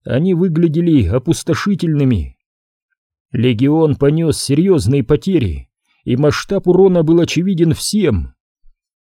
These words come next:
Принять новый бой любого масштаба был бы чудом. Вырисовывалась перспектива,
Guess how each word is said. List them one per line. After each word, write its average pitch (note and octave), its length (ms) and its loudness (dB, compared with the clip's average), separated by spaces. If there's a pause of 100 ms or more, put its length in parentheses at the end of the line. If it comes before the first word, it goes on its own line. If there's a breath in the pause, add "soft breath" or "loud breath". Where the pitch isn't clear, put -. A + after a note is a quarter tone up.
Принять C3+ 540 0
новый D3+ 420 2
бой C#3 260 2
любого D3 440 2
масштаба C3+ 800 -4 (420)
был E3 300 -2
бы G3 160 -2
чудом. C3 800 -2 (840)
Вырисовывалась D3 960 0
перспектива, C3+ 1000 -2